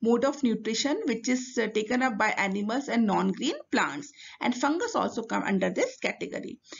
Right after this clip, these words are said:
In autotrophic mode, they are making their own food since they are having green colored pigment. And other modes which you have already studied are parasitic, saprophytic, insectivorous,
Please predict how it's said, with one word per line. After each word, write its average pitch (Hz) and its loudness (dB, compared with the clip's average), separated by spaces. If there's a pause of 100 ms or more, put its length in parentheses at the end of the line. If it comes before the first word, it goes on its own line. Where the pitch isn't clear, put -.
(100)
In 202 4
autotrophic 302 0
mode, 339 4
they 214 2
are 202 -2
making 202 -2
their 180 4
own 269 2
food 370 2
since 226 -2
they 208 0
are 202 2
having 214 -4
green 214 -2
colored 208 0
pigment. 202 -2 (420)
And 190 -2
other 240 0
modes 269 4
which 226 -2
you 226 2
have 196 2
already 202 4
studied 302 2
are 339 0
parasitic, 208 0
saprophytic, 240 -2
insectivorous, 247 0